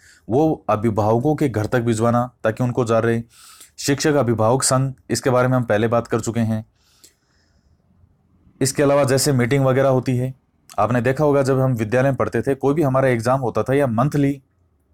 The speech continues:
या दो महीनों से या तीन महीनों से, हमेशा ज़्यादातर मंथली हमारी होती थी पेरेंट्स मीटिंग।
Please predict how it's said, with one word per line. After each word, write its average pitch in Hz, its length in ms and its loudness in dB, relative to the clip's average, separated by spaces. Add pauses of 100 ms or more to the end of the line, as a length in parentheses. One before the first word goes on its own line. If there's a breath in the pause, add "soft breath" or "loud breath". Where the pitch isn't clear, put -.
(120)
या 117 140 0
दो 117 200 0
महीनों 135 240 0
से 131 120 -2
या 135 80 2
तीन 135 220 -2
महीनों 113 240 0
से, 87 260 -4 (560)
हमेशा 139 420 2
ज़्यादातर 127 420 0
मंथली 113 500 -2 (1000)
हमारी 117 460 0 (420)
होती 110 180 -2
थी 180 140 -2
पेरेंट्स 117 340 -2
मीटिंग। 80 300 -8